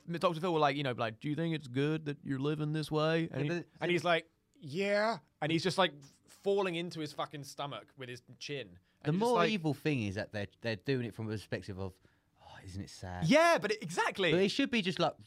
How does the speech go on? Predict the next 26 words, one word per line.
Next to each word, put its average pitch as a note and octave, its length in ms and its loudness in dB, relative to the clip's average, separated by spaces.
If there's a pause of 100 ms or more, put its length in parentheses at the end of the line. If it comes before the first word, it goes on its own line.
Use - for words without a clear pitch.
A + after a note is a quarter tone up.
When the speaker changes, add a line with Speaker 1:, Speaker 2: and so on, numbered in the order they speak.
Speaker 2:
truthful. D3+ 520 0
Like, F#2+ 260 -2 (300)
the, C#3+ 380 -4
the D3+ 100 -4
show F#3 200 2
should D3 160 -4
be, C3+ 80 2
"Look C#3+ 200 2
at A#2+ 60 -2
this A#2+ 160 -2
fat - 240 -4
cunt." F2+ 320 -6
Speaker 1:
Yeah. E3 380 6 (580)
And, F#3 120 6
like, G#3 220 4
middle A3 280 4
America G#3 360 4
stay-at-home E3+ 440 6
mums F3 240 4
are D3+ 40 -2
like, D3+ 200 4
"Oh F3 120 0
my D#3 140 0
God, C#3+ 380 0
Doctor D3 280 -2
Phil, C#3+ 240 -2